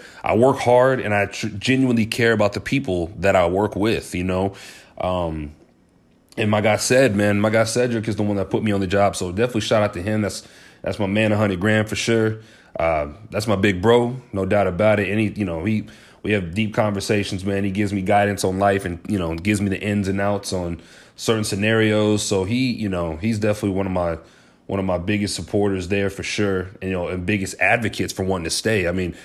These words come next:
I was, originally I was trying to leave. I thought I needed more money, but then I thought,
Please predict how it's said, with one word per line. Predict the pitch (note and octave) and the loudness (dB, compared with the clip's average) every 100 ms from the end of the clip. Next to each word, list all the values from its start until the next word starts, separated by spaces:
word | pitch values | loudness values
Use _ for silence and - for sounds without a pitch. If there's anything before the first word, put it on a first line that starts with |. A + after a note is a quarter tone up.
| - - _ | -20 -20 _
I | - E2+ | -8 -4
was, | F#2+ F#2 | -4 -4
originally | D2 D#2+ F#2+ F#2+ B2 G3 C#3 | -8 -2 0 4 4 6 4
I | G#2+ | 2
was | G#2 | 2
trying | C#3+ | 0
to | G2+ | 2
leave. | A#2+ F#3 G2 D2 - - | 0 0 -2 -6 -8 -6
I | |
thought | F#2+ A#2 | 2 4
I | A2 | 4
needed | G#2+ G#2 | 4 2
more | G2+ F#2+ | 2 2
money, | G2 C3+ G#2+ | 2 2 2
but | F#2+ - | 0 -2
then | G2+ | -2
I | |
thought, | F#2+ A2 G2 - | 2 4 2 0